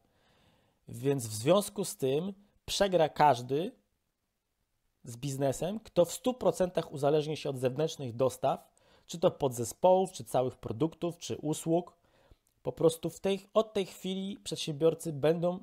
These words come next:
kalkulowali, a to się stanie naturalnie i automatycznie. E, ponieważ jeśli coś się s-, zaczyna stawać prawdopodobne, no to trzeba to jednak brać pod uwagę i biznesowo będzie to opłacalne, żeby nawet czasami drożej zakupić czy wyprodukować coś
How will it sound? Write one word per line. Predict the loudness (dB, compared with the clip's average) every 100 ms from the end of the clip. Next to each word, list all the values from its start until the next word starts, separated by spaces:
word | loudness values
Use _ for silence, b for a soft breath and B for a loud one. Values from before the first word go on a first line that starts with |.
| -10
kalkulowali, | -4 -4 -2 0 4 6 4 0
a | -14
to | -14
się | -12
stanie | -8 -4
naturalnie | -4 -4 -2 -2 -2 -2
i |
automatycznie. | -4 -2 -2 -4 -4 -8 -10 -10 -16 _ b b b b b b b
E, | 0 0 0
ponieważ | 0 0 0 0 -4
jeśli | -8 -6
coś | -6
się | -6
s-, | -8 -8 -8
zaczyna | -6 -6
stawać | -6 -4 -4
prawdopodobne, | -6 -4 2 2 4 2 2 0
no | 0
to | -4
trzeba | -4 -2 -2
to | -2 -2
jednak | -2 -4
brać | -4 -6
pod | -6 -6
uwagę | 2 4 4 2 -2 B B
i | -6
biznesowo | -4 -4 -2 -2 0 2 2
będzie | 4 2 2 0
to | 0
opłacalne, | 0 2 2 2 2 0
żeby | -2 0
nawet | 2 0
czasami | -4 -6 -4 -4
drożej | 0 6 8 8 2 0 -4 b b
zakupić | -6 -6 -6 -8 -6 -8 -10
czy | -8
wyprodukować | -6 -6 -4 -4 -2 0 -2 -2
coś | -4 -4